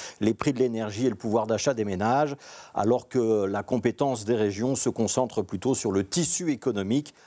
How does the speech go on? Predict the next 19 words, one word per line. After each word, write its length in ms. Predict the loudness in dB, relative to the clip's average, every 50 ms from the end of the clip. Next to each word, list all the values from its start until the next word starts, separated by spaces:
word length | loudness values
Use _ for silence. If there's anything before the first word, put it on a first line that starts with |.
| -20 _ _
notamment 640 | 0 0 0 2 2 0 0 0 0 0 0 0 0
l'aide 300 | 0 2 2 2 0 -4 -6 -4
aux 200 | -4 -2 -2 -2
entreprises 680 | -4 -4 -4 -6 -4 0 0 2 2 2 0 0 -4 -6 -10 _ _
et 80 | 2 2
aux 120 | 2 2
artisans. 440 | -2 -2 -2 -4 -6 -6 -6 -6 -8 -14 _ _ _ -14 -12 -10 -10 -8 -8 -8 -8 -8 -6
Sur 200 | 0 2 2 2
les 300 | 4 2 2 2 2 0
deux 180 | 2 0 0
cents 200 | 0 0 0 0
millions 380 | 2 2 2 2 2 2 2 2
annoncés 380 | 2 2 0 -2 2 2 0 2
par 240 | 2 0 -2 -2
le 240 | 0 0 0 2 0
gouvernement 600 | 0 -2 0 0 0 0 0 0 0 0 0 0 0
de 220 | 2 2 4 4
Rudy 320 | 4 2 0 0 0 0 2
Vervoort, 480 | 2 2 0 0 0 0 0 0 0